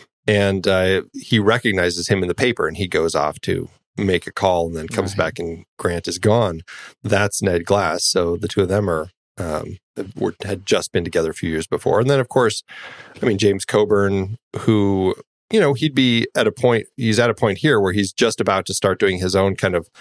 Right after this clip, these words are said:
Speaker 1: little spy spoofs with the Flint films. And George Kennedy, you know, he is a great, kind actor. He does so many great roles,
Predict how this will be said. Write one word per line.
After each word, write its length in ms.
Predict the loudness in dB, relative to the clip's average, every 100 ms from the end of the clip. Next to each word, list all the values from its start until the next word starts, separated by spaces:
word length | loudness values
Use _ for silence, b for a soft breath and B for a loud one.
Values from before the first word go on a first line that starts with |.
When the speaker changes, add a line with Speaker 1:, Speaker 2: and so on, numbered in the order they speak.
| B B 2
Speaker 1:
little 220 | 2 2
spy 420 | -4 0 0 0
spoofs 560 | -2 -2 0 0 -2 -2
with 120 | -2
the 80 | -4
Flint 320 | -2 0 0
films. 640 | -2 -2 0 -2 -6 -10 -16 _
And 420 | -2 0 0 -2 0
George 260 | 0 0
Kennedy, 460 | 0 0 2 2 0 B B B B -20 _
you 140 | 2
know, 180 | 4 4
he 280 | 0 0 2
is 120 | 2
a 60 | 0
great, 720 | 2 4 4 4 0 -6 -12 -16 _ -20 _ _ _ _ _ -8
kind 500 | 0 2 2 0 -2 -10 -4
actor. 580 | 0 0 0 0 0 -4
He 200 | -4 -2
does 360 | 2 2 2 0
so 300 | -4 0 0
many 160 | 2 0
great 360 | 2 2 2
roles, 580 | 2 2 2 0 -2 -8